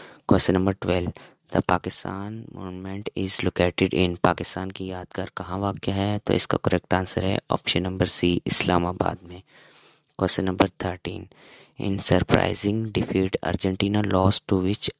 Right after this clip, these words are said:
Arab Asian country in fifa World Cup Qatar two thousand twenty-two? हैरान कुन शिकस्त में अर्जेंटीना को FIFA World Cup Qatar दो हज़ार बाईस में किस अरब एशियाई मुल्क से शिकस्त हुई?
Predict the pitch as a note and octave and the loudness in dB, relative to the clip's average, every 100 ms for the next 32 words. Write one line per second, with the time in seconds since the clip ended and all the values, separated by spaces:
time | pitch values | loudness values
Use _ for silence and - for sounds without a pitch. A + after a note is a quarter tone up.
0 | F2+ F#2+ F#2+ - F#2 F2+ - G#2 - F#2+ | 0 2 0 -2 -2 0 0 0 0 -2
1 | F#2 - G2 - F#2+ - F#2 - G2+ G2+ | -4 -2 -2 -2 -4 -2 -4 -2 -4 -2
2 | G2 F#2+ - F#2+ - F#2 - G2 - F#2+ | -2 -2 0 0 2 0 2 -2 0 0
3 | F2+ F#2 G2+ G#2 G#2+ - - F#2 F#2+ - | 0 0 -2 -2 -2 -4 -4 -6 -6 -14
4 | - - - F#2+ F#2 F#2+ G2+ A2 A2 G2 | -20 -8 2 4 6 4 2 0 0 0
5 | - F#2+ - G2 F#2+ - - F#2+ F#2+ F#2 | 0 0 0 0 0 -2 -2 -2 0 0
6 | F#2+ G2+ G2+ - F#2+ - G2 F#2+ F#2+ G2+ | -2 0 0 0 -2 0 0 2 0 0
7 | G2 - - F#2+ G2 F#2 F#2 F#2 F#2 F#2+ | 0 0 0 0 2 0 2 2 2 -4
8 | G2 - G2+ F#2+ G2+ - - F2+ G2 F#2 | -6 -4 -6 -4 -6 -4 0 0 2 -2
9 | F#2 - F#2+ G2 G2 G2 - G2 - - | -2 0 -2 -2 -4 -4 -4 -4 -2 -2
10 | F2 - F#2 G2 | -2 -2 -4 -6